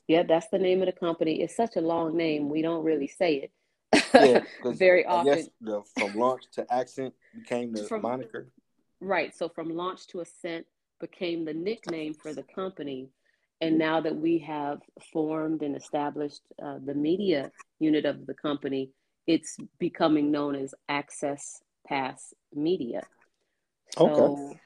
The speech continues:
Speaker 1: it all falls under the, the home of the small business cheerleader. And, you know, there is this incredible community across six continents. It's called the Global Pep Squad that support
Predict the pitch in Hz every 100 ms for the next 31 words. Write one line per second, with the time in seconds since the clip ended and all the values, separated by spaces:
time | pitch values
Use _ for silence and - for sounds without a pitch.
0 | _ 165 180 240 247 202 190 190 196 -
1 | - 156 156 147 143 143 - - 143 143
2 | 139 135 - 143 - 156 151 151 139 139
3 | 139 - _ _ - 147 151 147 147 151
4 | 165 165 - 139 139 135 135 135 143 _
5 | _ _ _ _ 147 147 143 139 135 131
6 | - _ _ - _ _ _ _ 147 147
7 | 143 135 160 170 175 156 156 - 160 151
8 | - - 160 160 165 - 156 151 151 147
9 | 143 139 - - - 143 139 - 175 175
10 | - - 170 165 - 131 127 - - _
11 | _ _ - - - 156 135 - 147 170
12 | 180 - - 190 - - 165 135 120 110
13 | - _ _ _ 156 151 - - _ 143
14 | 147 147